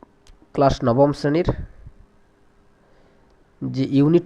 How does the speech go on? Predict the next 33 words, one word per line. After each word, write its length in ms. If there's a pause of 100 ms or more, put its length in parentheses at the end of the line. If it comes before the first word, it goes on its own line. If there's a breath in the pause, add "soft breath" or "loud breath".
টেস্ট 200 (100)
পরীক্ষা, 380 (200)
ইউনিট 260
টেস্ট 160 (100)
থার্ড, 220 (280)
সেই 180
ইউনিট 200
টেস্ট 200
থার্ড 220
অর্থাৎ 220
হচ্ছে 220
ফাইনাল 320
পরীক্ষা। 300 (440)
যে 80 (100)
ফাইনাল 240 (100)
পরীক্ষা 280
ও 80
তার 160
পূর্ণমান 420 (1200 soft breath)
যেটা 280
হচ্ছে 240
নব্বই 280
নাম্বার 280
থাকে, 180 (100)
সেই 200
নব্বই 300
নাম্বারের 320 (840)
নাম্বার 280 (100)
প্যাটার্ন 260 (120)
এবং 120 (100)
তার 220
যে 80 (100)
সিলেবাস, 360